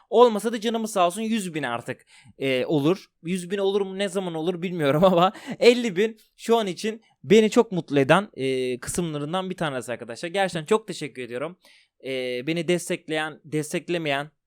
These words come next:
desteklemeyenlere niye teşekkür ederim? Destekleyenlere teşekkür ederim. Yorumlarda lütfen yazın. Görüşlerinizi belirtin arkadaşlar. Videolar devam ediyor. İki günde bir, en geç üç günde bir videolar devam ediyor. Bu ara biraz daha sıklaştıracağım. Her gün atmaya çalışacağım ama her gün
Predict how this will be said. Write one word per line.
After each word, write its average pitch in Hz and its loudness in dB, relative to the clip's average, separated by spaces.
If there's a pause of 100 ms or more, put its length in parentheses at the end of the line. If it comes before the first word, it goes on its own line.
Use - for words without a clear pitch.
(120)
desteklemeyenlere 147 -10
niye 151 -10
teşekkür 104 -14
ederim? 101 -12
Destekleyenlere 165 -2
teşekkür 117 -12
ederim. 123 -12 (340)
Yorumlarda 202 2
lütfen 190 -4
yazın. 175 -8
Görüşlerinizi 165 -4
belirtin 180 -4
arkadaşlar. 127 -6 (220)
Videolar 190 -2
devam 170 0
ediyor. 139 -6
İki 214 0
günde 175 0
bir, 170 -4 (100)
en 247 4
geç 220 -2
üç 240 -8
günde 151 -8
bir 196 -8
videolar 175 -6
devam 180 -2
ediyor. 220 -2 (240)
Bu 247 6
ara 247 6
biraz 233 2
daha 240 -2
sıklaştıracağım. 139 -6
Her 196 0
gün 220 -2
atmaya 220 -2
çalışacağım 220 -2
ama 220 0
her 214 2
gün 220 -2